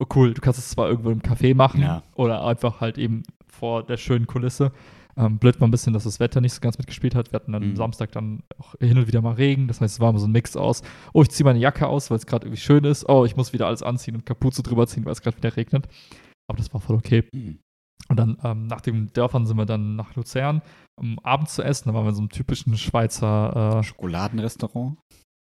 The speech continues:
Speaker 1: Schokoladen, Uhren,
Speaker 2: <laughs>
Speaker 1: äh, es war so, so, so, wie ich würd's, wie so ein Brauhaus beschreiben tatsächlich. Ähm,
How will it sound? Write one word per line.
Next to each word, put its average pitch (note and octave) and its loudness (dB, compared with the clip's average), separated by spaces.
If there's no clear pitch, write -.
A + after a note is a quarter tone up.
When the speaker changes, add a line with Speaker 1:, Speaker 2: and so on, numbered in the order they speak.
Speaker 1:
Schokoladen, A#2 4
Uhren, D3+ 4
Speaker 2:
<laughs> - -6
Speaker 1:
äh, A#2+ 6
es A#2 0
war A#2 4
so, G#2+ -2
so, G#2 -6
so, A2 -4
wie A#2+ 0
ich A2+ -2
würd's, B2 2
wie A#2+ 0
so A2 6
ein A2 4
Brauhaus B2+ 6
beschreiben B2+ -2
tatsächlich. C3+ -4
Ähm, A#2 -2